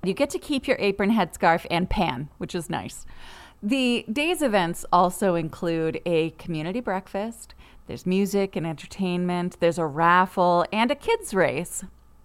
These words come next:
Then the awards ceremony. Now, the awards ceremony has been a little bit different since the nineteen fifties,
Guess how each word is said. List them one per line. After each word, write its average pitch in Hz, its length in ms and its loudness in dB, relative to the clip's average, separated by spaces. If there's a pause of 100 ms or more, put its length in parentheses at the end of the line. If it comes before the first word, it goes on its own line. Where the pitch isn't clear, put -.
(240)
Then 262 440 4 (100)
the 269 120 2
awards 196 420 4
ceremony. 139 680 -2 (520)
Now, 240 200 6 (100)
the 262 160 2
awards 311 380 2
ceremony 185 480 2
has 180 160 -2
been 185 160 0
a 175 60 2
little 240 200 4
bit 233 180 2
different 175 400 -4
since 180 400 -2
the - 140 -2
nineteen 170 400 -2
fifties, - 540 -6